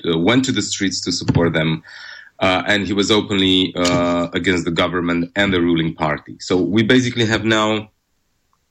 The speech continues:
uh, a split within the government. On the one hand, we have the government and the parliament, and on the other is the president,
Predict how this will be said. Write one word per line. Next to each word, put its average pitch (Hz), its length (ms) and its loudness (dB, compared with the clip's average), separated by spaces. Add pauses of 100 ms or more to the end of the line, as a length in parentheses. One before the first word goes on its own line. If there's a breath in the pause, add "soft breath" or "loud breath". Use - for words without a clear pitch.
(220)
uh, 92 320 0
a 98 60 -2
split 139 380 0
within 117 240 0
the 104 100 0
government. 92 640 -2 (460 soft breath)
On 110 100 0
the 107 80 4
one 110 200 2
hand, 110 200 0
we 104 100 2
have 101 140 -2
the 98 80 -4
government 101 500 -2
and 127 160 2
the 123 60 0
parliament, 98 500 0
and 98 100 2
on 98 120 2
the 95 80 4
other 98 200 0 (200)
is 90 220 -10
the - 80 -4
president, 117 840 0